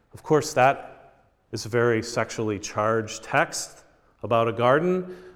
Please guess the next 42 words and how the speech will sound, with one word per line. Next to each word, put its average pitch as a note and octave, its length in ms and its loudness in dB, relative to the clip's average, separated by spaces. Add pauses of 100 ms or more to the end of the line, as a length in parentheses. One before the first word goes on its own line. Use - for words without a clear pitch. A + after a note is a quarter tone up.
(160)
but C3 160 2
the C3+ 100 4
whole D#3+ 240 6
book D3+ 180 2
of C#3+ 80 -2
Solomon A#2+ 460 0
is, A#2 400 -2
Song B2+ 280 0
of B2 80 -4
Solomon A2 360 -2
is G#2 120 -4
about A2+ 640 0 (180)
marriage A#2 720 0 (200)
between A#2+ 260 -4
this A2+ 200 -6
man C3 340 0
and D3+ 100 -2
this C#3+ 160 -8
woman, A2+ 300 -4
that G2+ 140 -8
they G#2 80 -6
come D#3 320 -4
together, A#2+ 400 -2
that A2+ 200 -2
in G3+ 220 2
the F#3 60 4
communion G#3 720 0
and D#3 260 -4
union D#3+ 380 0
of D3+ 260 -6
them, F#2+ 320 -10 (480)
there's B2+ 200 -2
a C#3 40 2
way D3+ 220 2
in D3+ 140 0
which A2 260 -6
they A#2 460 -4 (340)
rediscover A#2+ 680 -4
the G#2 100 -6
bliss A2 380 -6
of G2+ 120 -10
Eden. G#2 480 -10